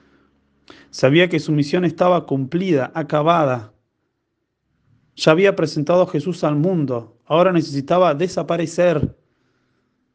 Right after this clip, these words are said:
Id a Jesús, id y preguntadle a él, "¿No vengáis más a mí?".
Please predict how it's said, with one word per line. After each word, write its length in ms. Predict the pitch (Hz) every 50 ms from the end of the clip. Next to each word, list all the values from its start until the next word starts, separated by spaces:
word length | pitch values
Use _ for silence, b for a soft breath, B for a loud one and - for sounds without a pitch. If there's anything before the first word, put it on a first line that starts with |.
| _ _ _ _ _ _ _ _ _ _
Id 180 | - 190 202 208
a 80 | 226 196
Jesús, 640 | - 214 196 180 - 240 220 202 175 - - - -
id 200 | 208 214 220 202
y 80 | 202
preguntadle 840 | 165 180 165 165 165 160 151 160 185 190 196 190 196 190 185 175 185 -
a 160 | 151 156 175
él, 220 | 190 170 139 117 -
"¿No 140 | 160 214 226
vengáis 600 | - 208 160 143 139 139 135 131 127 - - -
más 320 | 123 123 123 120 - -
a 60 | 135
mí?". 300 | 135 143 151 165 165 -